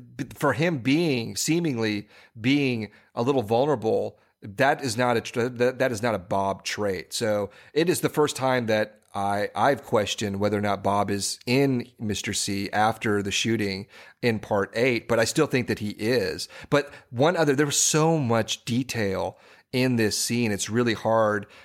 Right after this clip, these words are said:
to, um, to just, you know, reconcile it, to really just kind of, like, you know, come up with some concrete opinions on things. But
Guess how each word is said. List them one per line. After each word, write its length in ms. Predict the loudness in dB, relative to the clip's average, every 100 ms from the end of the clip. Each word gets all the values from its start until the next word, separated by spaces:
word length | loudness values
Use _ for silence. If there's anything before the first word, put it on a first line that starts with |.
| _ -2
to, 360 | 2 2 2
um, 540 | 0 0 0 -2 -4 -10 -8
to 240 | -2 -2
just, 220 | 0 -2 -4 -10
you 100 | -6
know, 160 | -6 -8
reconcile 800 | -6 0 2 2 2 2 4 2
it, 100 | 0
to 120 | -2
really 280 | 0 0 0
just 200 | -2 -6
kind 160 | -2 -2
of, 160 | -2
like, 160 | -6 -8 -10
you 60 |
know, 40 | -10
come 240 | -4 0
up 160 | 0 0
with 200 | -2 -4 -20 -20 -8
some 160 | -6
concrete 600 | -2 0 0 2 0 2
opinions 500 | 0 -2 0 2 2
on 160 | 0 0
things. 280 | -2 -4 -2
But 200 | -2